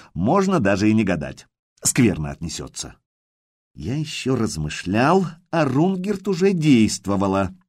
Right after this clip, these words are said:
«Я кое-что вспомнила», произнесла она торжественно. «Сегодня мне приснился плохой сон о тебе,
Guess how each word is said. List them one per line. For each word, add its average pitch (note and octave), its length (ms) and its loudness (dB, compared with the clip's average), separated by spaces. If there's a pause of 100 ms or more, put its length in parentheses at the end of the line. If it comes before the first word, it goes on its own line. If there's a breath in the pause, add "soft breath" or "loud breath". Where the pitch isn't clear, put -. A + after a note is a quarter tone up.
(640)
«Я F3+ 360 4
кое-что G3 420 2
вспомнила», C3+ 760 2
произнесла G#2+ 600 2
она G#2+ 160 4
торжественно. G#2+ 920 0 (220 loud breath)
«Сегодня C#3 720 2
мне C#3 240 4
приснился D3+ 680 0
плохой B2 400 2
сон A#3 420 2
о A3 60 4
тебе, G#2+ 460 0